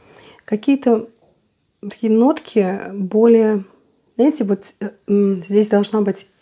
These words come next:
сексуальность, скажем так, природная открытость, иногда даже вот что-то, какие-то мужские характеристики, то есть, скорее всего, чтобы по страсти вы друг другу совпадали страстно, физически, физиологически. Вот здесь нужно, чтобы были открытые, раскрепощ-,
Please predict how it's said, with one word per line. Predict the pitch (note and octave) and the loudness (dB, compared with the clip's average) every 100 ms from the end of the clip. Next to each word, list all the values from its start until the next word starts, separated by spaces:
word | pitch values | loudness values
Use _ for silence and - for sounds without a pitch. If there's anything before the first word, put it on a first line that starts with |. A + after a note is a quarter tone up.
| - | -18
сексуальность, | - F#3 - G3+ F3+ F3+ F3+ | -10 -8 -6 -4 -4 -4 -10
скажем | - E3+ F#3+ | -10 -8 -6
так, | G3 C4+ C4 - - - - | -4 -6 -6 -20 -20 -20 -20
природная | - A3+ A3+ G3+ F#3+ F#3+ | 0 2 4 0 -4 -6
открытость, | F#3+ A#3 C4 A#3 A3 G3+ | -6 -4 -2 -4 -6 -4
иногда | G3 G3 A3+ | -2 0 0
даже | G#3 G#3 G3+ | 2 0 0
вот | F#3+ F#3+ F#3 - | -4 -4 -8 -16
что-то, | - - A3+ G#3 G3 F#3+ - _ - - - | -18 -8 -4 0 0 -2 -10 _ -20 -20 -20
какие-то | - G3 | -10 -2
мужские | G#3 G#3 - G#3+ | -2 -2 -4 -4
характеристики, | G#3+ F#3 - G3+ D#4 - G#3+ | -4 -10 -6 -4 -4 -6 -8
то | F#3 - F#3+ | -8 -6 -6
есть, | F#3 - | -6 -10
скорее | - G3+ G#3+ F#3 | -8 -2 0 0
всего, | - G#3 | -4 -4
чтобы | A#3 A3 F#3 | -4 -6 -8
по | F3 G#3+ F#3 | -6 -4 -4
страсти | - G#3 A3+ A#3 - | -2 -2 -2 -2 -8
вы | F#3+ | -8
друг | F#3+ F#3+ | -4 -4
другу | F#3 F#3+ F#3+ | -4 -8 -8
совпадали | - G3+ - G3+ G3 F3 | -6 -8 -4 -4 -4 -6
страстно, | - - F3+ - - - _ - | -12 -12 -12 -12 -18 -20 _ -8
физически, | F#3+ F#3+ - - | -6 -4 -6 -12
физиологически. | E3+ - G3 G3 F#3+ G3+ - - | -12 -4 -2 0 -2 -6 -10 -12
Вот | F#3 F3+ | -8 -4
здесь | G#3+ B3 G#3+ | -4 -2 -2
нужно, | G#3+ G#3 F#3+ - - | -2 -2 -8 -14 -10
чтобы | - G3+ | -4 0
были | G#3 | 0
открытые, | F#3 - F#3+ F#3 A#3 | 0 -4 -4 -2 -2
раскрепощ-, | A#3+ - G3+ G3 E3+ | -4 -6 -6 -4 -8